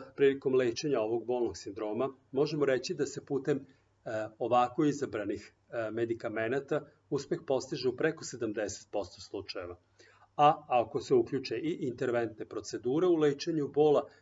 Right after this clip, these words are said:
tada se postiže u preko devedeset posto slučajeva. Napominjem da su to oni slučajevi koji, bola koji su obično dugo trajali i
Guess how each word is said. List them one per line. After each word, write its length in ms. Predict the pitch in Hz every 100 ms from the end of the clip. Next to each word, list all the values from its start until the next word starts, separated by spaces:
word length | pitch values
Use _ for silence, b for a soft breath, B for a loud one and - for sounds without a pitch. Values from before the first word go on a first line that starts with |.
| B
tada 220 | - 147
se 200 | 127 120
postiže 500 | - 113 - 135 113
u 140 | - 120
preko 340 | 139 139 143
devedeset 580 | 117 107 104 104 92 -
posto 320 | - 101 - -
slučajeva. 540 | - 104 - 92 87 b b b -
Napominjem 600 | 127 156 156 170 190 151
da 100 | 127
su 200 | - -
to 160 | 151 139
oni 160 | 147
slučajevi 680 | 175 190 190 190 185 170 165 B B B
koji, 360 | - 131 127 131 131
bola 440 | 107 151 165 170 -
koji 180 | 143
su 180 | 139 -
obično 420 | 135 170 - 131
dugo 360 | 107 156 185 170
trajali 680 | 170 160 160 160 156 143 139 b -
i 120 | 127